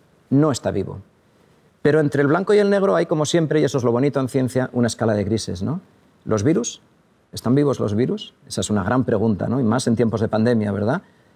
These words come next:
Lamentablemente estamos sufriendo el efecto de un virus en nuestra especie que parece que se comporta como si fuera un ser vivo, porque tiene mutaciones, genera variantes, eh, pone a prueba nuestro sistema inmune. Pero sensu estricto,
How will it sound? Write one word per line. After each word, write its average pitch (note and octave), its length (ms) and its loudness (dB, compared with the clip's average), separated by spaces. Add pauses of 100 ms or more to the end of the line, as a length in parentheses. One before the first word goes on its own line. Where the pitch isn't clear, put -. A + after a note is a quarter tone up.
(120)
Lamentablemente F3 800 0
estamos F3 320 -2
sufriendo D#3 380 0
el D3 60 0
efecto C#3 280 -2
de D3+ 80 2
un D3+ 120 0
virus D#3 280 2
en A2 80 0
nuestra G#2 260 -2
especie F3+ 420 0 (560)
que - 80 -2
parece A2 300 -2
que C#3 80 0
se C3+ 120 -2
comporta A#2 440 -2
como C#3 160 -2
si A2+ 80 -2
fuera G#2+ 180 -2
un G#2 60 -2
ser G2 200 -2
vivo, C#3+ 360 0
porque G2 220 -8
tiene G#2 180 -2
mutaciones, E3+ 680 -2
genera G#2+ 280 0
variantes, D#3+ 640 0 (260)
eh, A#2+ 160 2
pone C3+ 240 0
a B2+ 80 0
prueba C3+ 220 0
nuestro A#2 240 -6
sistema G#2+ 320 -2
inmune. D3+ 380 0 (840)
Pero A#2+ 220 2
sensu G3+ 300 2
estricto, G#3 480 -2